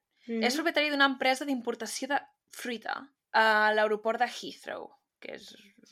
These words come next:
Speaker 2: un dels
Speaker 1: Sí,
Speaker 2: aeroports
Speaker 1: l'aeroport.
Speaker 2: principals de Londres. L'Anil, em, parlen d'ell i diuen que, bueno, pues que és un molt bon tio, és un bon jefe, no? Amic amb els seus treballadors, l'estima molt, l'empresa, pues,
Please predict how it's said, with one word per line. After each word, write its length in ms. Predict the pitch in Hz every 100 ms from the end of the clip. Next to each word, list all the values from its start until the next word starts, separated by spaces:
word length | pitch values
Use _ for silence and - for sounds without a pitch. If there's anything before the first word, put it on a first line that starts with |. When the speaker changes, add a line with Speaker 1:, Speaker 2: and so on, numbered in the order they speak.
| _ - - - -
Speaker 2:
un 160 | 196
dels 300 | 196 196 190
Speaker 1:
Sí, 240 | - - 226
Speaker 2:
aeroports 20 |
Speaker 1:
l'aeroport. 420 | 202 185 175 -
Speaker 2:
principals 440 | 190 170 170 190
de 60 | 190
Londres. 420 | - - - 208 - _ _
L'Anil, 680 | 254 262 269 311 381 349 381 427 - - - - - _ -
em, 560 | - 233 226 220 214 214 208
parlen 300 | 254 277 285
d'ell 200 | 277 294
i 120 | 254 214
diuen 240 | 214 220
que, 160 | 220 190
bueno, 180 | - -
pues 120 | -
que 100 | 202
és 80 | 202
un 140 | 202 190
molt 160 | 190
bon 140 | 190 214
tio, 320 | 254 247 233
és 100 | 220
un 120 | 208 196
bon 160 | 190
jefe, 520 | - 233 226 226 214 208
no? 160 | 208 202 196 113 104 104 - - -
Amic 640 | 202 214 247 254 233 226
amb 160 | 220 214
els 400 | 214 214 214 -
seus 160 | 208
treballadors, 880 | - 190 185 214 247 233 226 240 - - - - -
l'estima 460 | 202 202 208 202 208
molt, 540 | 208 247 240 226 220
l'empresa, 640 | 220 180 185 196 202 208 202
pues, 380 | 190 190 -